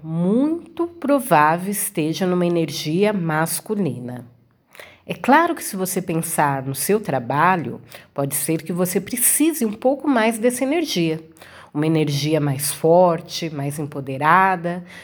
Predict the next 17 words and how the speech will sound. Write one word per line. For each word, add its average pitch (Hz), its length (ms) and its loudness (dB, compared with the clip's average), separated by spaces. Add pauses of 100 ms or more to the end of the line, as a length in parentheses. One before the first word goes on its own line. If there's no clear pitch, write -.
(120)
pra 160 120 -4
que 170 100 -8
você 160 320 -4
mostre 156 840 0 (260)
no 143 80 -2
seu 170 300 0
trabalho 147 720 0
que 165 100 -8
você 147 260 -4
tem 185 460 -2
algum 185 400 0
tipo 214 380 -2
de 208 100 -2
valor. 202 500 -2 (800)
E 440 180 2
essa 427 200 0
distorção 185 1040 0